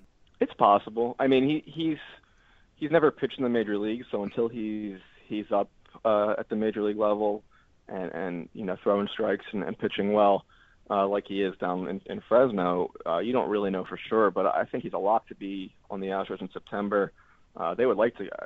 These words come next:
I think they would like to get him up sooner, as soon as possible. But there just has, their, their bullpen's been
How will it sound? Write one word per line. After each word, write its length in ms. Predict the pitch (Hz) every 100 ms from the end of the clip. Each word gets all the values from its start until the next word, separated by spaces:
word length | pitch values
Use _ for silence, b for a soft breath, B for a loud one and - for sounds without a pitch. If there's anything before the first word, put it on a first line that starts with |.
| - -
I 80 | -
think 220 | 127 143
they 80 | 90
would 100 | 95
like 160 | 123
to 60 | 107
get 140 | 95
him 100 | 90
up 140 | 90 - -
sooner, 300 | 131 123 92
as 80 | 87
soon 140 | 104
as 60 | 85
possible. 480 | - 110 120 - 90
But 180 | 101 87 _ -
there 100 | 107
just 160 | 98
has, 180 | - 104 95
their, 160 | 113 104 -
their 160 | 101
bullpen's 460 | 95 123 127 92 92
been 280 | - 90